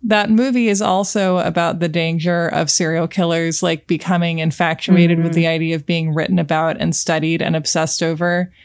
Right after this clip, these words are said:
Speaker 1: And I used to think that was dumb too. And now I don't. Now I think that's a very reasonable thing to be concerned about. And we're certainly continuing to feed into it.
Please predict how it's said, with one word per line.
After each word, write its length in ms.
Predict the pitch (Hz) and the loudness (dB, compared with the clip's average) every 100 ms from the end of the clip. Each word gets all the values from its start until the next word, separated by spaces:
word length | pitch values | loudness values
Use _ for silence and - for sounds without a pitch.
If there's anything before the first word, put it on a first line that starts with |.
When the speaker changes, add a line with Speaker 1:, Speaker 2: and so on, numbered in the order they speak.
| - - | -14 -2
Speaker 1:
And 140 | 247 | 0
I 60 | 285 | 2
used 240 | 370 - | 0 0
to 60 | 381 | -2
think 260 | 330 285 | 0 0
that 200 | 254 247 | 2 0
was 180 | 226 220 | 0 0
dumb 280 | 233 220 220 | 0 2 2
too. 380 | - 214 214 220 | 0 0 0 0
And 180 | 247 269 | 2 2
now 160 | 339 | 2
I 120 | 381 349 | 2 2
don't. 480 | 320 349 165 175 | 2 2 0 -2
Now 140 | 196 214 | 0 0
I 120 | 247 | 0
think 160 | 262 247 | 0 0
that's 180 | 233 240 | 0 0
a 40 | |
very 240 | 233 226 208 | 0 0 0
reasonable 600 | 196 208 202 175 156 151 | 0 2 2 2 0 -2
thing 260 | 170 156 | -2 -2
to 60 | 151 | 0
be 140 | 156 | -2
concerned 480 | 151 170 - 160 160 | -2 -2 -2 -2 -2
about. 380 | 160 156 160 - | 0 0 -2 -2
And 160 | - 165 | -2 0
we're 100 | 175 | 0
certainly 460 | - 196 196 190 175 | 0 0 0 0 2
continuing 840 | 190 180 185 175 170 165 160 175 _ - _ _ _ - | 0 0 0 0 0 -2 -2 -4 _ -20 _ _ _ -6
to 120 | - | -4
feed 320 | - 202 180 170 | 0 2 2 2
into 360 | 170 - 170 | 0 0 -4
it. 240 | 170 170 | -2 -6